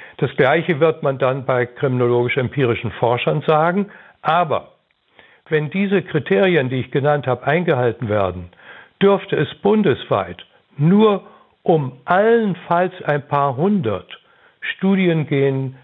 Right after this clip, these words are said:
die wirklich in dieser Weise auf Verschwiegenheit angewiesen sind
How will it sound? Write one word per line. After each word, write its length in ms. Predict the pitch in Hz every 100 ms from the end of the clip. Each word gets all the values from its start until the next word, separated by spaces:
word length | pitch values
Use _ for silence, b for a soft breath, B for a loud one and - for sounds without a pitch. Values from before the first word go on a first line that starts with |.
| b b _
die 160 | 135 113
wirklich 400 | 170 170 165 - - _
in 160 | - 127
dieser 340 | 170 160 143
Weise 460 | 131 131 135 127 143
auf 140 | 123
Verschwiegenheit 760 | - 117 - 165 143 120 113 -
angewiesen 680 | 131 170 170 170 170 151 135
sind 280 | 151 139 135